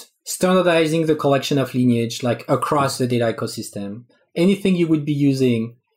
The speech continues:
it would have lineage exposed in a standard way.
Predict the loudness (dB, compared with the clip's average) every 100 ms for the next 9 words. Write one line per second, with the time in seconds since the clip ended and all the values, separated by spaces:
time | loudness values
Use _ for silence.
0 | _ -2 0 2 0 -4 -4 0 2 2
1 | 2 4 2 0 -8 -4 -2 -2 -4 -6
2 | -6 -8 -6 -8 -12 -18